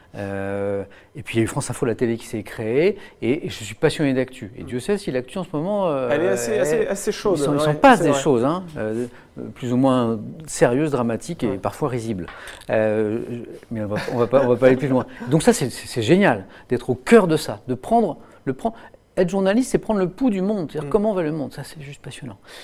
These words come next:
Speaker 1: Et puis, la deuxième chose, c'est, c'est retrouver une équipe. Et,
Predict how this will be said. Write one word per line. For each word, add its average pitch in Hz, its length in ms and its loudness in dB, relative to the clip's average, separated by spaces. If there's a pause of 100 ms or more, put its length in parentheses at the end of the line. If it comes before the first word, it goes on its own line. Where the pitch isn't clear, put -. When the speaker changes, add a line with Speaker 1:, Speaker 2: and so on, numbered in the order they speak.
(100)
Speaker 1:
Et 131 80 2
puis, 233 380 2
la 135 100 -4
deuxième 135 240 -2
chose, - 180 -8
c'est, 131 340 -2
c'est - 180 -6
retrouver 131 340 -2
une 117 100 -4
équipe. - 240 -14 (220)
Et, 117 300 -4